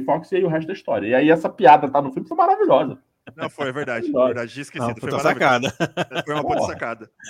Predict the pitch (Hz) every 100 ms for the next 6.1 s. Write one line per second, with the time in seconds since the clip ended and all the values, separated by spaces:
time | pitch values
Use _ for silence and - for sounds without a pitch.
0 | - 135 107 156 - 160 - 160 - _
1 | _ _ _ 170 _ _ _ _ _ _
2 | _ - 147 196 196 190 196 196 214 214
3 | 196 226 196 147 175 190 180 147 135 120
4 | 117 113 117 117 110 107 110 113 - 117
5 | 110 - 359 123 113 104 104 - 294 -
6 | -